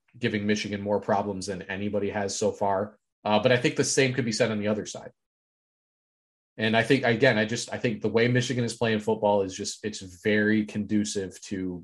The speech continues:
winning the third and fourth quarter, uh, physically. So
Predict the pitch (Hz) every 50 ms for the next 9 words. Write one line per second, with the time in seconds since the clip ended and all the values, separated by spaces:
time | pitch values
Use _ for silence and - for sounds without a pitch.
0 | - _ - - 92 101 101 98 101 98 98 95 95 92 - - 101 95 90 92
1 | 90 - 95 90 90 90 - - 92 92 87 90 90 82 80 - _ _ _ _
2 | _ _ _ _ _ _ _ _ _ _ - - 90 87 85 82 82 85 _ _
3 | - - 98 92 95 92 - - 85 80 78 - _ _ _ _ _ _ _ _
4 | _ _ _ _ _ _ _ - - - 110 107 104 104 101 - -